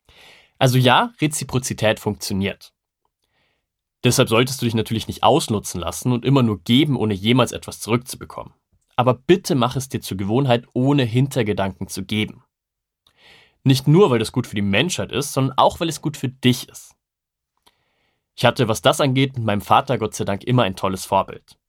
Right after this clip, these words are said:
Er hat sich beruflich wie privat immer wahnsinnig engagiert, Menschen miteinander verbunden, Spendengalas organisiert und geholfen, wo er konnte.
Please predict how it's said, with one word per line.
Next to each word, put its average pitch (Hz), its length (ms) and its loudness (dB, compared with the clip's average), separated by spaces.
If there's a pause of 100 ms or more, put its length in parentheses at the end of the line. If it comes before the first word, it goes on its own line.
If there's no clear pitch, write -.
(100)
Er 110 80 -2
hat 110 100 -2
sich - 160 -6
beruflich 131 540 0
wie 123 80 0
privat 104 580 0
immer 127 380 2
wahnsinnig 107 500 2
engagiert, 95 680 -8
Menschen 117 400 0
miteinander 101 360 -2
verbunden, 117 640 -2
Spendengalas 113 800 0
organisiert 101 600 -4
und - 180 -12
geholfen, 104 580 0
wo 95 140 0
er 80 100 -2
konnte. 92 480 -8